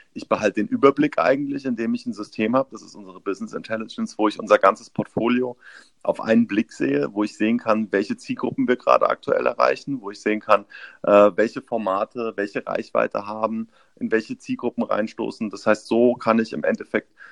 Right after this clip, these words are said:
ähm, unser ganzes Portfolio zusammen mit meiner Kollegin vom Z D F aussteuern. Das ist für uns quasi die Basis allen Schaffens.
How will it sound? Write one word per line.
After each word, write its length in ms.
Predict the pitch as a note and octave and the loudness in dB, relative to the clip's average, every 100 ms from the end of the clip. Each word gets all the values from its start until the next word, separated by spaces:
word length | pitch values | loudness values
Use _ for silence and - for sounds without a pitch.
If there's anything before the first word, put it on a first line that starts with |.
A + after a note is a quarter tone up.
| _ _ - | _ _ -2
ähm, 380 | G2+ G2+ G2 - _ _ _ _ - - | -2 -2 -8 -14 _ _ _ _ -14 -6
unser 220 | A2+ G2+ | 2 4
ganzes 300 | F#2+ G2+ G#2+ | 4 -2 -6
Portfolio 760 | - G2 - A2 A2+ G#2+ G2 - | -4 -4 0 2 4 2 0 -4
zusammen 320 | - F#2+ G2+ | -4 2 4
mit 140 | G2+ - | 4 2
meiner 180 | F#2+ | 2
Kollegin 340 | F#2 F#2+ F#2 F#2 | 2 0 -2 -2
vom 160 | - | -8
Z 200 | F2+ F#2 | -8 -8
D 40 | - | -4
F 220 | - - - | -2 -4 -4
aussteuern. 760 | D2 F#2 - - D#2 D#2+ F2+ - _ - _ _ _ - | -2 -2 -2 -2 0 0 -2 -6 _ -20 _ _ _ -2
Das 180 | G2+ | -2
ist 140 | - - | -2 0
für 100 | A#2 | 4
uns 460 | G#2+ A#2+ - - - | 8 8 6 -14 -4
quasi 320 | - G2+ G#2 | 4 4 4
die 120 | G#2 | 4
Basis 460 | - F#2 G#2+ G2 - | 6 8 6 2 -8
allen 440 | D#2 F2 F#2 F#2 | -2 0 0 -4
Schaffens. 640 | - - E2+ D#2+ D2 - | -10 -12 -10 -10 -12 -14